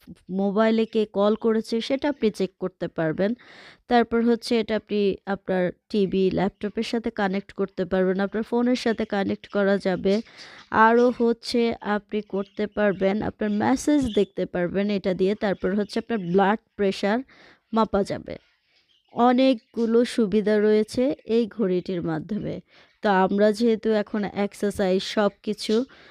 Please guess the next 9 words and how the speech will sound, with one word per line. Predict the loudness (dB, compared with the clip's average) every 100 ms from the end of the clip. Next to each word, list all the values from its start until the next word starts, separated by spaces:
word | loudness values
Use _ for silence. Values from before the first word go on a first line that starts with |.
| -4
আসলে | 0 4 4 4
ফোনের | 2 0 2 2
মধ্যেই | 2 2 4 4
দেখা | 4 0 -2 -4
যায়। | -4 -4
তারপর | -2 -2 -2 -4
হচ্ছে | -4 -4 -2 -2 -2 _ _ _ _ _ _ _
আমরা | -2 2 2
ঘড়ি, | 0 2 4 4 2 0